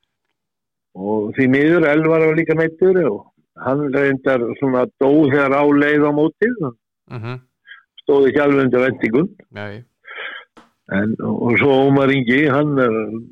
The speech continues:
Speaker 1: virðist svona ekki geta blómstrað með landsliðinu. Ég veit ekki af hverju,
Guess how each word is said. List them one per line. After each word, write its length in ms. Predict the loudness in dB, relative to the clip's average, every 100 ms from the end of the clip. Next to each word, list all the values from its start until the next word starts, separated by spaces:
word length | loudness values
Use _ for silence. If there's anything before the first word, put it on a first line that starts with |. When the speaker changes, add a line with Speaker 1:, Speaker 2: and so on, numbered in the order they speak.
| -16 -6
Speaker 1:
virðist 480 | 0 2 2 0
svona 280 | -2 0 0 -2 -2
ekki 520 | -2 -2 0 0 0 -2
geta 320 | -2 0 -2
blómstrað 720 | 2 2 2 0 -2 0 0
með 200 | 2 2
landsliðinu. 480 | 2 0 0 0 0
Ég 160 | 0 2
veit 160 | 0
ekki 160 | -4 -4
af 160 | -2 -2
hverju, 280 | -2 0